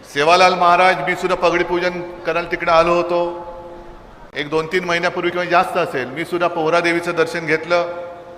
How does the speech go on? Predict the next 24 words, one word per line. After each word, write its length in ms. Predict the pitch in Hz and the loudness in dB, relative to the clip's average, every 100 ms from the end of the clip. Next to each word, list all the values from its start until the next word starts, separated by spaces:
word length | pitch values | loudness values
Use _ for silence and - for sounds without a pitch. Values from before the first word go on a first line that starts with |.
| - - - - - - 147 | -20 -20 -20 -20 -20 -10 -4
सगळ्या 220 | 143 165 | 2 2
तिथल्या 300 | 165 170 170 | 2 0 2
महंत 380 | 160 160 165 180 | 2 0 0 -2
महाराजांचे 680 | 165 156 160 165 170 170 165 | 0 2 2 0 -4 -2 0
आशीर्वाद 400 | 147 170 170 170 | 0 0 0 0
घेतले 480 | 170 175 - 175 170 - - - - - - - - - - - - | -2 -4 -6 -4 -4 -8 -18 -20 -20 -20 -20 -20 -20 -20 -20 -16 -6
आणि 120 | 139 170 | -2 2
त्यांनी 180 | 170 | 2
मला 200 | 185 180 | 2 4
आशीर्वादाची 560 | 170 - 180 180 180 185 | 4 4 2 2 2 -2
कडी 280 | 180 156 196 | 0 0 0
पण 200 | 208 180 | -2 0
बांधली. 320 | 139 117 101 - - - - - - - - - - - - - - - - - - - - | 0 0 -6 -10 -14 -18 -20 -20 -20 -20 -20 -20 -20 -20 -20 -20 -20 -20 -20 -20 -20 -20 -6
सेवालाल 440 | 147 160 190 196 196 | 2 6 8 8 8
महाराजांची 600 | 185 180 190 190 185 185 | 4 6 4 2 0 -4
जी 100 | 175 | -6
शिकवण 360 | 175 165 180 | -6 -6 -2
होती, 180 | 180 185 | -2 -2
त्या 120 | 180 | -2
बाकीच्या 400 | 160 151 190 190 | 2 0 0 -4
गोष्टी 260 | 180 180 185 | -2 -4 -6
मी 100 | 185 | -6
सांगत 380 | 180 170 180 160 | -4 -4 -4 -4
नाही, 200 | 135 | -6